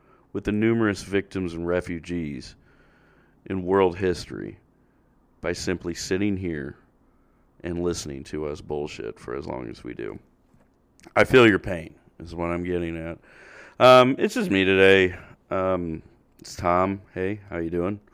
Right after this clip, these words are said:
What are you thinking about? Are you thinking about your cat? I'm thinking about my cat. You thinking about your money, your bank account, your credit score? Are you thinking about finishing that project out around back,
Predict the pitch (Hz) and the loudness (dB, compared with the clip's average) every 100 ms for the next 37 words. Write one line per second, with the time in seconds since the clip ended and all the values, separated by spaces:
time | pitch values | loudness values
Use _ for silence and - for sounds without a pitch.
0 | _ _ _ _ _ - 113 123 123 90 | _ _ _ _ _ -4 -2 0 -2 -4
1 | 80 69 - - _ _ _ - _ _ | -6 -8 -10 -18 _ _ _ -20 _ _
2 | _ _ _ _ - 95 90 95 90 87 | _ _ _ _ -8 -4 -2 -2 0 0
3 | 87 85 - _ _ _ _ _ _ _ | 0 -2 -6 _ _ _ _ _ _ _
4 | _ _ _ _ _ _ _ - 71 - | _ _ _ _ _ _ _ -14 -12 -6
5 | 87 82 90 - _ _ 62 _ _ - | -2 0 -2 -6 _ _ -20 _ _ -20
6 | 82 85 78 - - 90 87 - 85 - | -12 -10 -10 -12 -8 -8 -8 -8 -8 -10
7 | _ _ _ _ _ _ _ _ _ _ | _ _ _ _ _ _ _ _ _ _
8 | - 90 85 80 73 73 78 87 87 87 | -14 -6 -4 -4 -6 -6 -4 -2 -2 -6
9 | - _ - - 82 82 78 90 85 82 | -12 _ -14 -6 -6 -6 -10 -6 -6 -6
10 | - - 90 82 - - 85 85 82 - | -12 -8 -2 -2 -4 -8 -4 -4 -6 -10
11 | _ _ _ - _ _ - 90 85 90 | _ _ _ -20 _ _ -8 -6 -4 -4
12 | 87 87 82 82 - - 90 - 92 87 | -4 -6 -2 -4 -4 -6 -6 -4 -2 -2
13 | - 87 92 78 - 78 80 76 78 76 | 0 0 0 -4 -8 -8 -8 -10 -8 -6
14 | 73 76 | -8 -10